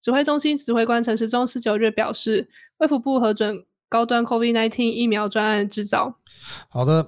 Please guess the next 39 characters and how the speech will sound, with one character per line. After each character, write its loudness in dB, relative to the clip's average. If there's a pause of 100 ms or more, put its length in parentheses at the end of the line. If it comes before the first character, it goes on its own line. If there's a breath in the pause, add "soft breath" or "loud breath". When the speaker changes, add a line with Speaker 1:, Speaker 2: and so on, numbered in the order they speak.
(160)
Speaker 2:
啊， 4
这 2
很 2
多 4
人 4
看 2
新 2
闻 2
可 0
能 -2
看 0
不 0
太 2
懂 -4
了 -6
哈， -2
因 2
为 2
在 -2
二 4
十 0
五 -4
号 0
哈， 0
那 0
陈 0
时 -2
中 0
又 0
说 0
哈， -2
已 -6
经 0
核 0
准 -4
高 0
端 0
使 -4
用， 4